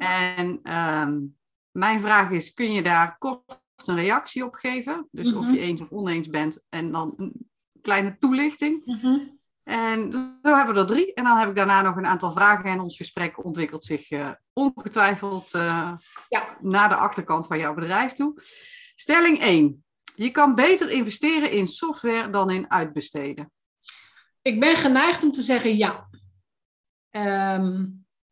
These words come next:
Speaker 2: waarbij ik ook meteen zeg: doe het inderdaad, doe het één keer goed. Dus investeer één keer in software die je v-, vijf of tien jaar gaat gebruiken. Maar het kan best zijn dat je daar iemand voor in gaat huren. Dus dat een V A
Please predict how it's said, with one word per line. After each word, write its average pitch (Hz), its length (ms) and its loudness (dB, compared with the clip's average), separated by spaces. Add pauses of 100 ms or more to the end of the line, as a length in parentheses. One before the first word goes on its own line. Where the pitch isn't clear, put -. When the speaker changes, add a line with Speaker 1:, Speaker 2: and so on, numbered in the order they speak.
Speaker 2:
waarbij 226 440 0
ik 226 100 -4
ook 233 120 -6
meteen 254 420 2
zeg: 320 500 -4 (1200)
doe 285 240 0
het 320 120 -4
inderdaad, 226 480 -2
doe 247 100 -2
het 254 180 -4
één 359 280 2
keer 214 240 -2
goed. - 520 -8 (480)
Dus - 100 -20
investeer 226 640 -8
één 254 220 -4
keer 214 300 -4
in 190 440 -8 (100)
software 214 520 -2
die 202 220 2
je 185 240 -2
v-, - 240 -18
vijf 202 340 2
of 190 100 -6
tien 214 160 2
jaar 196 180 2
gaat 175 200 -4
gebruiken. 254 680 -4 (720)
Maar 202 120 -4
het 208 100 -6
kan 208 200 4
best 226 220 2
zijn 240 260 2
dat 233 200 -4
je 202 180 -4
daar 214 560 -2 (120)
iemand 214 480 -2
voor 202 340 -6
in 220 200 -6
gaat 175 220 -8
huren. 156 400 -6
Dus - 140 -8
dat 180 180 -6
een 180 120 -2
V - 100 -12
A 190 560 -2